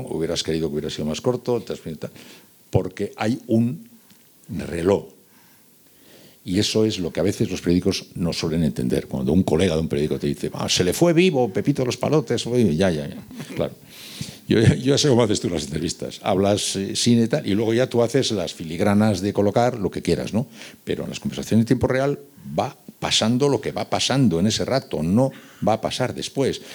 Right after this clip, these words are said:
ni vas a poder poner delante lo que iba detrás, ni detrás lo que iba delante. Es un ejercicio completamente diferente. O sea, por eso, en el caso de las entrevistas en tiempo real, hay que tener, querer escuchar, pero hay que tener una gran técnica.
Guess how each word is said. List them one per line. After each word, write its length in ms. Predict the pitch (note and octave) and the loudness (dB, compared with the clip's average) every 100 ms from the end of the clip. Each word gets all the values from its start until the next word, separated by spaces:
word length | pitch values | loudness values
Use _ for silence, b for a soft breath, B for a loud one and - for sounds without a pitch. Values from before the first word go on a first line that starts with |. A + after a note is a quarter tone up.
| B | B
ni 80 | E2+ | 0
vas 160 | G2+ A#2 | 2 2
a 60 | |
poder 220 | A2+ A#2+ | 2 2
poner 240 | A2+ A2 A2+ | 2 2 2
delante 320 | F#2+ A#2 G2+ | 2 2 2
lo 120 | F#2 | 2
que 60 | A#2 | 2
iba 100 | G2 | 2
detrás, 360 | F2 A#2 A#2 | 2 0 0
ni 60 | F#2 | 0
detrás 300 | E2+ A#2 F#2+ | -2 -2 -2
lo 80 | E2 | 0
que 80 | G#2+ | 2
iba 100 | D#2 | 4
delante. 380 | G#2 B2 - B B B | 2 2 -2 B B B
Es 220 | A#2 - - | -2 -2 -2
un 380 | - C#3 C3+ - | 2 2 0 -8
ejercicio 560 | - - A#2 A#2+ - - | -8 -2 -2 -2 -4 -4
completamente 600 | E2 D2+ A2 C#2+ C2+ C2+ | -4 0 0 -2 -6 -6
diferente. 460 | B1+ - B1+ - - B B A#2+ | -6 -6 -6 -10 -18 B B -12
O 40 | - | -2
sea, 160 | F2 | -2
por 220 | - - G#2+ | -2 0 2
eso, 260 | A2 A2+ | 4 4
en 80 | A2+ | 4
el 120 | F#2 | 2
caso 280 | - G#2 - | 0 0 2
de 60 | G#2 | 2
las 160 | F#2+ | 2
entrevistas 440 | G2 F#2 G#2+ - - | 2 2 2 0 -4
en 80 | G2 | -4
tiempo 200 | F2+ F#2 | -2 0
real, 260 | G#2 G#2+ - | 0 0 -2
hay 80 | G#2 | -8
que 80 | F#2 | 0
tener, 300 | G#2+ G2 - - B B B B B _ | 2 2 -2 -20 B B B B B _
querer 260 | - D#2 A#2 | -6 0 2
escuchar, 460 | A#2 B2 - A#2 - - _ _ - | 2 0 0 -2 -4 -18 _ _ 0
pero 140 | - | 2
hay 20 | |
que 100 | G#2 | 2
tener 200 | G#2+ G#2+ | 2 2
una 220 | G#2 G#2 G#2+ | 4 2 0
gran 360 | - F2+ F#2 | -2 2 2
técnica. 540 | - - C#2 B1 - | 2 0 0 -6 -10